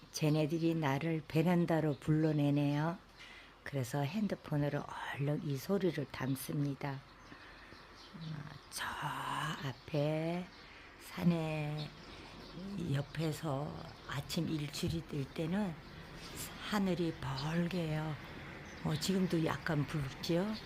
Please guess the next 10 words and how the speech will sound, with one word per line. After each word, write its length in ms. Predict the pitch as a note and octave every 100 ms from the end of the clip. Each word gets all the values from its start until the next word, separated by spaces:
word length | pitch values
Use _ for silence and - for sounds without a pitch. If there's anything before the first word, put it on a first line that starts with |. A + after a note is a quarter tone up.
| - - - - - - -
그리고 360 | - D3 D3 C#3+ -
그 600 | D3+ D#3 D3+ D#3 D3+ D3 - - - - - - - - - - - D#3+
옆으로 420 | D#3+ - E3+ D3+
쭉은 640 | - - - D#3+ E3 D3+
기차 340 | - D3 F3 D#3
철로가 520 | - G3 F3+ E3 D#3
있어서 440 | C#3+ - C#3+ E3+ F3 F3 - - - -
이삼십 560 | E3+ F3 G3 F#3+ F3 -
분에 400 | D#3+ D3+ D3+ C3+ -
기차들이 680 | - - E3 D#3+ D#3 C#3+